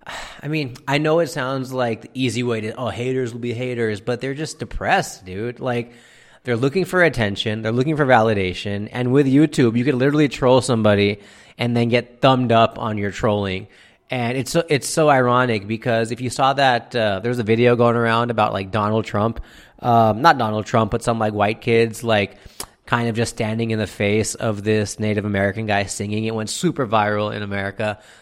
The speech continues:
last week, and you can see, like, thirty other kids behind this other kid, like, just, like, cheering him on and, uh, and, like, patting him on the back.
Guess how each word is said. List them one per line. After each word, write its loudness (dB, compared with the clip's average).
last 0
week, -4
and -6
you -2
can -4
see, -4
like, -2
thirty -2
other 0
kids -2
behind -2
this -4
other -2
kid, -2
like, -6
just, -10
like, -8
cheering -2
him -2
on 0
and, -6
uh, -6
and, -10
like, -8
patting -4
him -4
on -4
the -8
back. -2